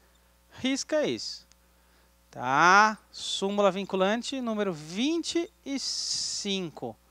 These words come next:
No Brasil, só tem prisão civil do devedor de alimentos. É vedada a prisão civil, qualquer que seja a modalidade de depósito.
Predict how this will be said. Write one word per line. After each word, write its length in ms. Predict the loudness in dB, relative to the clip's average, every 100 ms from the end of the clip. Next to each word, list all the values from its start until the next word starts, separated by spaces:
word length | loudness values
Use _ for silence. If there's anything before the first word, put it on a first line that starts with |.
| _ _ _ _ -20 -20 _
No 160 | 0 2
Brasil, 600 | 6 6 6 4 2 2
só 480 | -2 0 8 8
tem 420 | 8 6 6 6 6
prisão 500 | 2 2 4 4 4
civil 540 | 2 0 2 4 4
do 100 | 4
devedor 600 | 8 10 10 8 12 12
de 160 | 10 10
alimentos. 1600 | 10 10 10 6 4 _ _ _ _ -8 0 0 0 -4 -6 -6 -4
É 140 | -4
vedada 680 | 2 4 6 10 10 10 6
a 40 |
prisão 420 | 4 0 4 4 4
civil, 460 | 2 -2 2 2
qualquer 500 | 8 10 10 8 8
que 140 | 6 0
seja 360 | 6 6 6
a 20 |
modalidade 580 | 2 4 4 6 4 4
de 60 | 2
depósito. 720 | 0 6 12 12 12 6 -16